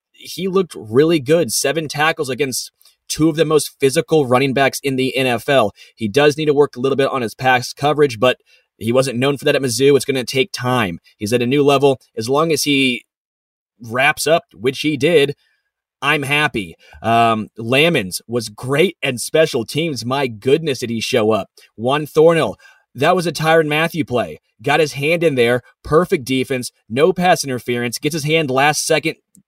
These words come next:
flies out of Schwartz's hand. Uh, when it mattered most, the defense stepped up. I do think we do need to see more pressure on the defensive line. I didn't think I heard Reed's name one time. They talked about it all offseason.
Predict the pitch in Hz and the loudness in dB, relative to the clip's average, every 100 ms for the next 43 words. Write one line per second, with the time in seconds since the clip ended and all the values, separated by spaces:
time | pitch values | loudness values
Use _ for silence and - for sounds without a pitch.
0 | _ - 165 156 151 156 127 - 131 151 | _ -6 0 0 2 -2 -2 -6 2 2
1 | 147 123 127 139 160 151 - - - - | 2 -4 -2 0 -2 -6 -18 -20 -20 -14
2 | - - _ _ _ _ - - - 180 | -10 -10 _ _ _ _ -12 -12 -14 -2
3 | 165 190 165 170 175 156 143 143 135 - | 0 0 0 2 2 2 2 2 0 -2
4 | 127 104 139 135 135 - 135 123 - 135 | -6 0 -2 -2 -6 -6 -4 -4 2 2
5 | 131 _ _ - 113 147 160 170 151 127 | 2 _ _ -6 0 4 2 2 -2 0
6 | 107 139 143 131 - 139 131 120 - 135 | 2 4 4 2 2 0 0 -2 2 2
7 | 120 143 135 - _ - 117 104 127 127 | 2 2 2 0 _ -4 0 0 0 0
8 | 127 123 131 131 135 - _ _ 113 160 | 0 0 2 2 0 -4 _ _ -2 -2
9 | 180 170 170 139 156 123 123 147 120 135 | -2 -2 0 2 0 0 0 2 2 -2
10 | 131 123 123 120 110 85 - _ _ _ | 0 0 0 0 -2 -4 -14 _ _ _
11 | _ _ _ _ 117 120 143 156 156 156 | _ _ _ _ -6 -4 0 0 2 0
12 | 147 156 143 135 147 135 131 | 4 4 4 2 -2 -8 -8